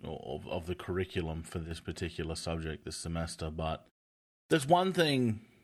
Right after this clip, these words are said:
literally in the <laughs> very last workshop, uh, of the semester, that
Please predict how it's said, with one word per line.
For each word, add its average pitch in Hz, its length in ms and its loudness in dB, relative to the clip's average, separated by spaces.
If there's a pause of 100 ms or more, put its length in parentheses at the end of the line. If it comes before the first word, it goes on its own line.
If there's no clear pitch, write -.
(100)
literally 143 600 6
in 104 100 4
the 101 80 2
<laughs> - 0 -
very 107 400 4
last 110 760 2 (680)
workshop, 92 800 4 (320)
uh, 85 400 0
of 87 180 -2
the 90 100 -2
semester, 87 640 -4
that 82 480 2